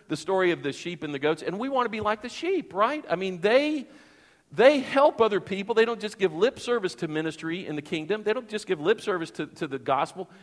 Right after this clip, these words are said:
They go out and do it. You know, help people who are thirsty, who are hungry, who, who, who are unclothed, people who are in prison.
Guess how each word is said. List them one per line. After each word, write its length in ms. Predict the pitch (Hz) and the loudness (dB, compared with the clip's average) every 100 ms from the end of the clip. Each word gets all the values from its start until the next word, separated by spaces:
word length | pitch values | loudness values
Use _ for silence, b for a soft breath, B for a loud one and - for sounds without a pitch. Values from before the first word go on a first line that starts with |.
| - | -2
They 160 | 208 302 | -2 0
go 180 | 269 | 0
out 160 | 240 247 | 0 -2
and 140 | 220 | -6
do 240 | 160 240 285 | -8 -8 -8
it. 240 | - - - _ b b b b b _ | -10 -14 -20 _ b b b b b _
You 60 | - | -14
know, 140 | 127 | -12
help 240 | 139 226 233 | -2 0 0
people 260 | 220 202 | -8 -6
who 60 | 196 | -2
are 100 | 175 | -2
thirsty, 360 | 180 240 - 160 | 0 -2 -2 -4
who 120 | 156 | -2
are 80 | 143 | -2
hungry, 420 | 220 233 156 123 | -4 -4 -2 -4
who, 240 | 147 110 | -4 -6
who, 200 | 131 151 | -6 -6
who 240 | 135 139 147 | -6 -4 -4
are 100 | - | -2
unclothed, 600 | 165 165 - 247 233 - | -6 -8 -4 2 2 2
people 260 | 170 170 160 | -6 -10 -8
who 60 | |
are 140 | 151 135 | -6 -6
in 80 | |
prison. 480 | 117 208 202 113 90 | -6 -6 -4 -6 -12